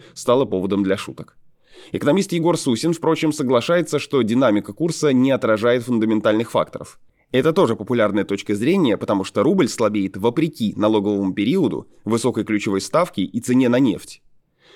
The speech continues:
Вопреки налоговому периоду, потому что в двадцатых числах каждого месяца экспортеры должны сделать отчисления в бюджет, для чего продают повышенный объем валюты.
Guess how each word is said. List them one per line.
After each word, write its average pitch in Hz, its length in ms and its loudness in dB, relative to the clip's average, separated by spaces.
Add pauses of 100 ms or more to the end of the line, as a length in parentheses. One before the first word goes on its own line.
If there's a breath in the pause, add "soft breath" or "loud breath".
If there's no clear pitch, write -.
Вопреки 127 400 2
налоговому 123 500 2
периоду, 139 300 0
потому 113 240 0
что 117 140 -4
в 104 60 0
двадцатых 117 420 0
числах 107 320 -2
каждого 104 340 0
месяца 127 400 0
экспортеры 143 640 0 (240 loud breath)
должны 110 580 2
сделать 113 540 0
отчисления 117 560 0
в 95 60 -2
бюджет, 110 460 0
для 101 140 0
чего 127 240 0
продают 120 420 0
повышенный 117 440 0
объем 113 260 2
валюты. 104 520 -2